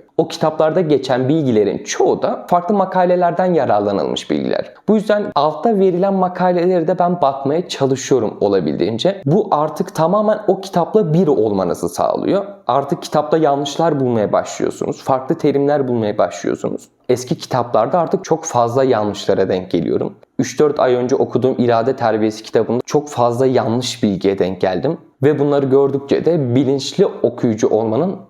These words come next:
zevkini çıkarmaktan başka bir şey kalmıyor size. Evet, kitap okumakla ilgili diyeceklerim bu kadar.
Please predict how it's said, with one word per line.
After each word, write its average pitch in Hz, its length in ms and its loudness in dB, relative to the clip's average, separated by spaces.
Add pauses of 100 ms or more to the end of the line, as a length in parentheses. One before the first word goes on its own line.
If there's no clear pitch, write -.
(100)
zevkini 131 460 2
çıkarmaktan 104 640 -2
başka 92 320 -2
bir - 40 -14
şey 156 340 -2
kalmıyor 69 440 -2
size. - 420 -6 (180)
Evet, 180 300 0
kitap 180 260 0
okumakla 127 460 0
ilgili 127 320 0
diyeceklerim 123 540 0
bu 131 60 -2
kadar. 143 400 -2